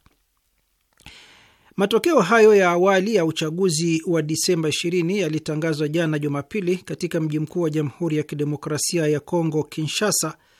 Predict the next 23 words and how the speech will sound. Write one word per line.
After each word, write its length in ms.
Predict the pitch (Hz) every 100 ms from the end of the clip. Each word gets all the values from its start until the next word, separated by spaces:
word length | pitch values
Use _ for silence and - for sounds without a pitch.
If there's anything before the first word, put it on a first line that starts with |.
| _ _ _ _
huku 300 | 151 - 139
kambi 320 | - 185 165
ya 40 |
upinzani 560 | 160 160 156 185 214 208
na 140 | 165
baadhi 280 | 156 170 160
ya 60 | 156
mashirika 480 | 151 - 170 170 160
ya 60 |
kiraia 540 | - 160 170 180 165 156 _ _ _ _ _ _ -
yakitaka 580 | 127 139 185 180 165
uchaguzi 540 | 156 139 160 170 180 160
urudiwe 640 | 165 165 196 202 175 151 -
kutokana 520 | 151 - - 190 170
na 100 | 160
matatizo 540 | 156 151 151 185 156
makubwa 580 | 156 151 - 214 185 175 170
yaliyojitokeza 1040 | 160 175 160 151 160 - 190 165 165 156 _ _ _ _ _ _
wakati 440 | 160 - 180 170
wa 60 | 165
upigaji 380 | 160 156 165 156
wa 60 | 156
kura. 300 | - 160